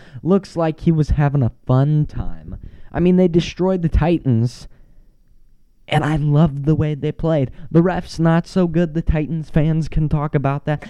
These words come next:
They can say, "Oh, we lost the games 'cause of the refs." But no, that, that's not the case, actually. You didn't lose to the game because of the refs.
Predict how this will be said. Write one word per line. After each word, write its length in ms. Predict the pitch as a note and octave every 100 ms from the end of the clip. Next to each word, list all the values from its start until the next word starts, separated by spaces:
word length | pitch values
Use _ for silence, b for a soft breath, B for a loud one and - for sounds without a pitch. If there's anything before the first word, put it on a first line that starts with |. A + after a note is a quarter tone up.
| B
They 140 | - E3
can 200 | F3+ D#3+
say, 260 | F#3 E3 -
"Oh, 200 | F#3+ F#3
we 200 | F3+ F3+
lost 420 | D#3+ F3+ F#3 -
the 80 | F3
games 640 | D#3 F3 F3+ F3+ E3 D#3
'cause 300 | - D#3+ D3
of 80 | E3+
the 80 | D#3
refs." 600 | D#3+ D#3 C#3+ - - - - - _ _ _
But 140 | C3+ -
no, 200 | B2 G#2
that, 220 | G#2+ - -
that's 300 | B2 B2+ E3
not 200 | E3 -
the 80 |
case, 380 | D3 G#2+ F#2+ -
actually. 520 | A1 C2 - A1 G#1 - - - _ _ _ - - - -
You 120 | A2+
didn't 320 | C#3 D3 C3+
lose 300 | B2+ A#2+ G#2
to 120 | - F#2+
the 100 | F2
game 400 | G2+ G2 F#2 F#2+ b b -
because 360 | G#2+ - G#2+
of 80 | G#2+
the 60 | G#2
refs. 460 | G2 F#2 - -